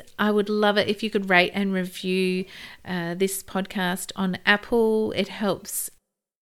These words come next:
uh, other women like you to see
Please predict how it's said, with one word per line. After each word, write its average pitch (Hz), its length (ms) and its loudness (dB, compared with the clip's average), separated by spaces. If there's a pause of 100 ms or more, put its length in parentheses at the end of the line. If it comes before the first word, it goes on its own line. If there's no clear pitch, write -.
(220)
uh, 202 240 -2
other 214 180 -2
women 214 400 0 (160)
like 233 300 -2
you 220 300 0 (420)
to 208 440 0
see 208 760 0